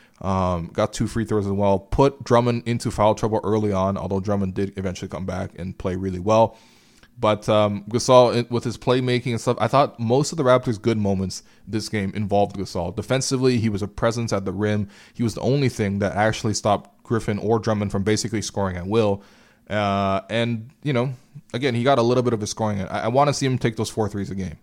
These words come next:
I, I like that he took four threes today. I, you know, do that more often. Uh, it just, he had an open look in the fourth quarter down the stretch that he really should have hit, but, you know, it is what it is. Uh, he's just gotta continue spacing the floor. It's like, basically, he's gotta take the same approach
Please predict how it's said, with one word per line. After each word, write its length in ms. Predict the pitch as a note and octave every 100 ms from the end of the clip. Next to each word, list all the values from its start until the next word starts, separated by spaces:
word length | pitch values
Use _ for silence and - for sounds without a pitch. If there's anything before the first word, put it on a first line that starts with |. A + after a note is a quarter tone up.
| -
I, 120 | F#2+
I 120 | F2
like 200 | G2+ G#2+
that 80 | A2+
he 80 | A2+
took 160 | A2+
four 160 | - A2+
threes 220 | G2+ F#2
today. 260 | - B1+ G#1
I, 380 | G2+ D#2+ G2 G2
you 80 | G2+
know, 160 | F3+ - _ - - _ _ -
do 100 | A#2
that 220 | G#2+ -
more 220 | G2+ G2
often. 320 | F2 - - - -
Uh, 60 |
it 160 | E2 G#2+
just, 260 | A#2 -
he 100 | -
had 100 | A#2+
an 80 | B2
open 240 | A2+ A2 A2
look 160 | G#2
in 60 | G#2
the 60 |
fourth 240 | G2 G2+ G2
quarter 380 | G2+ F#2+ F2+ F#2 F#2+
down 180 | F#2+ F#2+
the 60 |
stretch 320 | F2+ F#2+ F#2+ -
that 100 | E2
he 120 | G2
really 280 | G2 G2+ F#2+
should 160 | -
have 80 | F#2+
hit, 280 | B2 C3 G2+
but, 260 | A#2+ A2+ - - - - - _ _
you 140 | A#2+
know, 260 | B2+ A#2 G2 -
it 80 | A#2+
is 120 | C3
what 140 | B2 A2
it 80 |
is. 240 | F2+ F2 - -
Uh, 260 | F#2+ F#2 F#2
he's 180 | A2 G2+
just 140 | A2+
gotta 180 | A2+ A2
continue 300 | G#2 G2+ G2+
spacing 340 | - F#2 F#2+
the 60 | F#2
floor. 300 | - F#2 F#2+
It's 120 | G#2
like, 300 | D3+ B2+ -
basically, 480 | B2+ D3+ E3 E3 C#3+
he's 160 | C3
gotta 180 | C3 C#3+
take 160 | C#3+ C3
the 60 |
same 200 | A#2+ A#2 A2+
approach 420 | G2+ G2+ G2